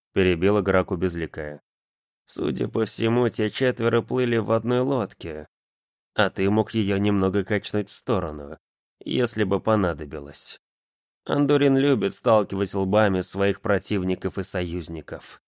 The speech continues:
Он преследует только личную выгоду».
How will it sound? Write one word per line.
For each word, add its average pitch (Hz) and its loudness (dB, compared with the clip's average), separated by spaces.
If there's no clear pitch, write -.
Он 110 2
преследует 95 0
только 95 0
личную 95 -2
выгоду». 78 -8